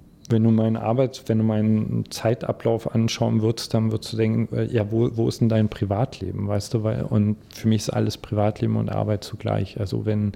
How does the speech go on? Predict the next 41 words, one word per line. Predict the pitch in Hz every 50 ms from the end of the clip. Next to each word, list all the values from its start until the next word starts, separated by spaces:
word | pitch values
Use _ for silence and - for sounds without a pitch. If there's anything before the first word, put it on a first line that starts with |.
| - - - - - - - - - - - - - - - - - -
wenn | 110 107
ich | 110 - -
was | 120 107 - -
kriege, | - - 123 120 120 123 127 123 123 117
dann | 113 110 107 104
setze | 104 113 104 - -
ich | 107 -
das | 117 104 -
um | - - 117 117 113
und | 107 104 101
dann | 104 104 101
setze | 95 110 104 - -
ich | 113 -
das | 110 107 -
im | - 117 107
Privatleben | - - 110 107 104 107 104 - - 113 107 110
rum | 101 - 110 110 107
und | 107 107 107
in | - 110
der | 107 107
Arbeit | 107 107 104 107 107 104 - -
um. | 117 107 104 104 107 -
Also | 107 107 95 107 104
das | 98 104 107 - -
ist, | - 110 - - - -
ähm, | 120 110 107 107 107 107 101 98 - - - - - - - - - - - - - - - - - - - - - - - - - - - - - - - - - - - -
ja, | 117 135
die | 147 147
anderen | 131 127 127 139 147 139
Sachen, | 127 123 131 - - 143 127 120
also | 120 107 113
ich | 110 -
sag | - 127 120 -
jetzt | - 117 - -
mal, | 120 117 117 117 127 120 - - - - - - - - - - - - - - - - - - - - - -
zum | - - 113
Beispiel | 107 110 117 - - 123
Essen | 123 120 120 - - 139 127
oder | 127 120 120 117
so, | 107 113 120 113 113 117 - - 120 -
das | 113 - - - - -